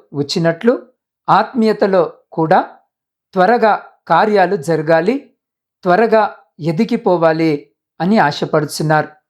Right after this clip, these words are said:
మరికొందరు ఒక సంఘము నుండి మరొక సంఘమునకు మారుతూ స్థిరమైన సహవాసము లేకనే ఉన్నారు.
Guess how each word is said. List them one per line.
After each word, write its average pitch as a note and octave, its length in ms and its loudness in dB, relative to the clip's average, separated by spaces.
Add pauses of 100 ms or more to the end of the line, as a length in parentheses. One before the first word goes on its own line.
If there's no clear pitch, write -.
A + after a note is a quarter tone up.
(420)
మరికొందరు A3+ 800 0
ఒక D#3 180 -2
సంఘము G3+ 480 0
నుండి F3+ 540 0 (380)
మరొక A3+ 280 2
సంఘమునకు F#3+ 920 -2 (120)
మారుతూ D#3+ 680 0 (480)
స్థిరమైన A#3 600 2
సహవాసము F3+ 920 -2 (340)
లేకనే F#3 500 0
ఉన్నారు. D#3 500 0